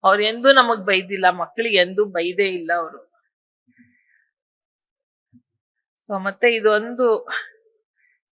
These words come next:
ನನ್ಗೆ ನಿನ್ನೆ ಯಾರೋ ಕಳಿಸಿದ್ರು, ಈ ಪದ್ಯನ ಓದ್ತೀನಿ. "ಓಡಿ ಮೋಡಗಳೇ ಚಿತ್ರಕೂಟಕ್ಕೆ, ಬೇಕು ಮಳೆಯ ಕೃಪೆ ಕಾಫಿ ತೋಟಕ್ಕೆ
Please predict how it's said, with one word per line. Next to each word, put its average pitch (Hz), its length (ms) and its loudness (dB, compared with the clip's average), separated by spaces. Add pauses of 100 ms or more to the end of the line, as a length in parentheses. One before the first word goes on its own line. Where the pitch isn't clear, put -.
(140)
ನನ್ಗೆ 190 760 -6
ನಿನ್ನೆ 214 440 -8
ಯಾರೋ 214 340 4
ಕಳಿಸಿದ್ರು, 202 760 -4
ಈ 196 80 -12
ಪದ್ಯನ 180 540 -8
ಓದ್ತೀನಿ. 180 920 -8 (580)
"ಓಡಿ 247 340 6
ಮೋಡಗಳೇ 226 720 4
ಚಿತ್ರಕೂಟಕ್ಕೆ, 208 1300 -2 (800)
ಬೇಕು 226 420 2
ಮಳೆಯ 202 520 4
ಕೃಪೆ 202 500 0 (340)
ಕಾಫಿ 196 360 2
ತೋಟಕ್ಕೆ 196 680 -2